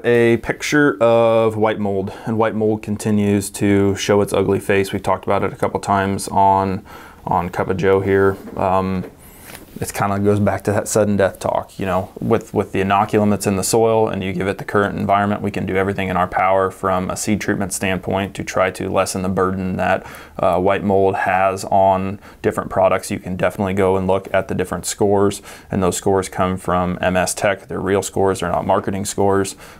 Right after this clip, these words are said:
Um, we, we, we try to put our growers in the best position possible that we have, but at a certain point,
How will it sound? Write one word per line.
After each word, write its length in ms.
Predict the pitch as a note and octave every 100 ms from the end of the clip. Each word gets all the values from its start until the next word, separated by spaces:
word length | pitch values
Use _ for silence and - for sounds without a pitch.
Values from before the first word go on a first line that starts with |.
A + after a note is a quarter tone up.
| -
Um, 260 | - F#2
we, 160 | G2 G#2
we, 120 | G#2
we 140 | G2+ G#2
try 200 | - G#2
to 60 |
put 200 | G2+ A2
our 120 | G2+ F#2+
growers 360 | G2 G2 F#2+
in 60 | F2+
the 60 |
best 280 | F#2 F#2 F#2+
position 420 | A2 G2 G2 F#2
possible 680 | - G2 F#2+ G2 F#2 F#2 F#2 - - -
that 140 | -
we 80 | G2+
have, 480 | G2+ G2 F#2 F2+ G2
but 100 | F#2
at 120 | F#2
a 60 |
certain 360 | - A2+ A2 G2+
point, 520 | - - G#2 G2+ -